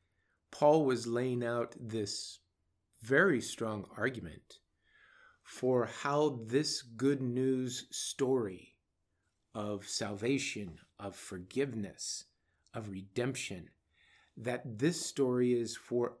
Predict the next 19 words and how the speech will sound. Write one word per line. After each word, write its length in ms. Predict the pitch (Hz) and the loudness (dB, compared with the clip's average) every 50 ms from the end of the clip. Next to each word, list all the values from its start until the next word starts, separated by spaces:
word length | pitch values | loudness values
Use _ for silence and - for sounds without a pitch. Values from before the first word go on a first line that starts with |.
| _ - | _ -2
everyone. 640 | 135 143 123 127 123 113 101 92 85 78 80 - - _ _ _ _ _ _ _ _ _ _ _ _ _ _ _ _ _ _ _ _ _ _ _ _ _ _ _ | -2 0 2 2 2 2 0 -2 -6 -10 -14 -18 -20 _ _ _ _ _ _ _ _ _ _ _ _ _ _ _ _ _ _ _ _ _ _ _ _ _ _ _
The 80 | - | -12
call 280 | 123 - - 151 151 156 | -8 0 2 2 4 4
on 160 | 143 135 127 | 2 2 2
Abraham, 760 | 127 120 185 165 139 113 104 107 104 98 92 95 101 113 127 | 2 2 2 2 0 -2 -2 -4 -8 -8 -10 -10 -8 -8 -8
he 160 | 120 107 123 139 | -6 -4 -4 -4
was 180 | 147 131 107 | -4 -4 -4
going 160 | 117 127 117 | -4 -4 -4
to 80 | 110 101 | -4 -4
be 160 | 101 104 101 | -6 -6 -8
blessed, 680 | 98 101 107 101 101 123 147 156 - - - 104 104 101 | -8 -8 -8 -6 -2 -2 -2 -2 -2 -6 -8 -10 -10 -6
but 160 | 110 117 110 | -6 -4 -4
it 120 | 117 - - | -4 -4 -2
was 320 | 123 117 110 107 107 107 | -2 -2 -2 -2 -4 -6
going 300 | - - 127 127 135 131 123 | -6 -4 -2 -2 -2 -2 -2
to 60 | 120 | -2
be 240 | 117 117 113 110 107 | -2 0 -2 -2 -2
that 340 | 107 107 92 90 - _ | -2 -6 -8 -8 -12 _
through 680 | - - - - 120 135 175 214 202 165 139 - - - | -18 -16 -10 -4 0 2 2 4 4 2 2 0 -4 -10